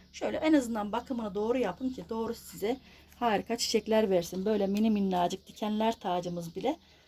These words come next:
harika çiçekler veriyor bizlere. Gördüğünüz gibi. Şöyle tripodumu şöyle çekeyim. Harika da böyle mini boyuna bakmadan böyle bol bol çiçek açmaya kalkıyor arkadaşlar. Evet arkadaşlar,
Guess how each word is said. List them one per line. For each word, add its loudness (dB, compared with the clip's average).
harika 0
çiçekler 0
veriyor 0
bizlere. 0
Gördüğünüz -4
gibi. -2
Şöyle -8
tripodumu -12
şöyle -10
çekeyim. -10
Harika 0
da 0
böyle 4
mini 4
boyuna 4
bakmadan -2
böyle 0
bol 4
bol 4
çiçek -6
açmaya -6
kalkıyor -8
arkadaşlar. -4
Evet 6
arkadaşlar, 4